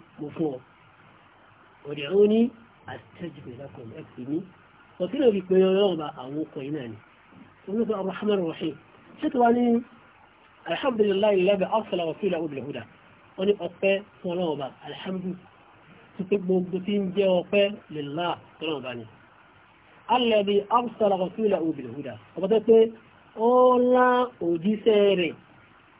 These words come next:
بالهدى. Òjíṣẹ́ rẹ̀ ni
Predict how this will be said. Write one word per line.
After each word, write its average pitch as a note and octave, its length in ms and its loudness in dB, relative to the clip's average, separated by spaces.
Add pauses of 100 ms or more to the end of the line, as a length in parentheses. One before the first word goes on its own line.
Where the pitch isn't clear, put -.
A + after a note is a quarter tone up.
(680)
بالهدى. E3 640 -2 (680)
Òjíṣẹ́ E3 320 -6
rẹ̀ D3+ 120 -4
ni D3+ 120 -4